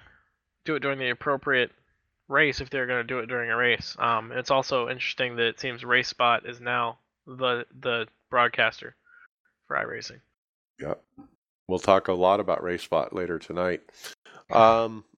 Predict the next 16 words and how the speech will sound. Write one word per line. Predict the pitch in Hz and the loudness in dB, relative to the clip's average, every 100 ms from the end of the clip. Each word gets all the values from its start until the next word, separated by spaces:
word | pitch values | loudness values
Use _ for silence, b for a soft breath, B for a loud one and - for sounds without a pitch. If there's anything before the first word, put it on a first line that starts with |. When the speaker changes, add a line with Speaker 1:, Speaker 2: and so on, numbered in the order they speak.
| _ _ _ _ _ _ - | _ _ _ _ _ _ 0
Speaker 2:
all | 147 | 2
right, | 139 | 2
let's | 120 113 | -2 -4
keep | - 139 | -8 -6
going. | - 120 123 95 | -2 0 0 -2
Next | 101 131 - | -2 -2 0
topic, | 113 110 113 113 - B B - | 2 2 -2 -6 -14 B B -4
uh, | 101 98 101 | 0 0 4
iRating | 123 143 117 117 101 | 4 4 0 -2 -6
and | 95 | -4
explanation. | 151 - 135 113 120 147 - 78 - | -6 -4 -6 -2 -2 -2 -6 -8 -10
Okay, | 101 110 95 95 | -8 -4 -4 -4
Randy | 98 143 170 | -2 -2 -4
Cassidy | - 117 123 - 104 98 | 0 2 2 -2 -4 0
actually | 98 - 104 98 | 0 0 -4 -6
from, | 92 101 98 | -6 -6 -6